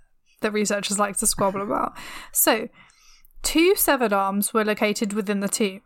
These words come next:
Speaker 1: K V three five,
Speaker 2: Mm-hmm.
Speaker 1: and either one was thought likely to belong to the younger lady, 'cause do you remember I said that
Speaker 2: Mm-hmm.
Speaker 1: the, the robbers had, like, chopped off her arm?
Speaker 2: Mm-hmm.
Speaker 1: So,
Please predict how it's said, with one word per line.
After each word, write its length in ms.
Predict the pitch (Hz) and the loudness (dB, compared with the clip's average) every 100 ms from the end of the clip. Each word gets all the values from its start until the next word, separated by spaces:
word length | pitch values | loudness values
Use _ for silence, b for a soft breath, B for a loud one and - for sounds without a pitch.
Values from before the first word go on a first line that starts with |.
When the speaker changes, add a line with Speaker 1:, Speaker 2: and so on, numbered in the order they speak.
| 208 - | -16 -4
Speaker 1:
K 180 | 214 151 | -2 0
V 140 | - | 0
three 180 | - 196 | -4 -2
five, 420 | 240 - 64 - | 0 0 -2 -8
Speaker 2:
Mm-hmm. 600 | - - - - - - | -12 -20 -20 -20 -8 0
Speaker 1:
and 140 | 226 - | 0 2
either 280 | 285 311 320 | 2 2 2
one 280 | 254 208 202 | 2 0 0
was 160 | 214 | 0
thought 240 | - 220 220 | 2 0 2
likely 300 | 196 196 208 | 0 0 -4
to 100 | 240 | -2
belong 400 | 214 214 214 208 | 0 2 2 0
to 120 | - | -2
the 100 | 220 | -4
younger 280 | 202 185 190 | -2 -2 0
lady, 400 | 208 208 196 190 | 2 2 0 -4
'cause 220 | - 226 - | -4 -2 0
do 100 | 240 | 2
you 40 | |
remember 300 | 233 240 247 | 2 4 2
I 80 | 226 | 2
said 320 | - 214 202 - | 2 0 0 0
that 160 | 151 | 2
Speaker 2:
Mm-hmm. 140 | 151 135 | 2 0
Speaker 1:
the, 140 | 160 - - | -4 -6 -6
the 160 | 214 208 | -2 -2
robbers 600 | 190 220 214 202 190 - | 2 2 4 0 -2 -2
had, 220 | 196 220 | -2 -2
like, 380 | 190 196 - - _ _ | -4 -4 -16 -20 _ _
chopped 240 | - 208 - | -2 -2 2
off 180 | 214 - | 0 0
her 100 | 214 | 0
arm? 300 | 220 202 165 | 0 0 0
Speaker 2:
Mm-hmm. 280 | 233 - B B B B | -2 -4 B B B B
Speaker 1:
So, 500 | - - 247 254 254 | -4 2 4 4 2